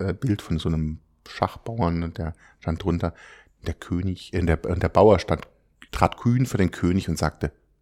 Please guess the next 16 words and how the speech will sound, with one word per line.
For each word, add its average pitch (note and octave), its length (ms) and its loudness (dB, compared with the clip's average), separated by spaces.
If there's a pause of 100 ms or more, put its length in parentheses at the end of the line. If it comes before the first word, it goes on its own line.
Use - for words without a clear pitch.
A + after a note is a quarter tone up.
(180)
„Schach.“ - 440 -6 (220)
<laughs> - 220 -20 (1200)
Finde G#2+ 200 4
ich, E2+ 80 -2
fand F#2+ 120 2
ich E2+ 60 -2
sehr F2 80 2
schön. E2 180 2 (360)
Ähm, G#2+ 240 8
nee, A#2 200 10
aber, F#2 460 2
ähm, F2+ 520 -2 (2500)
sehr A#2 160 6
schlecht - 440 2
Doping, C#3+ 300 4
äh, F#2+ 580 8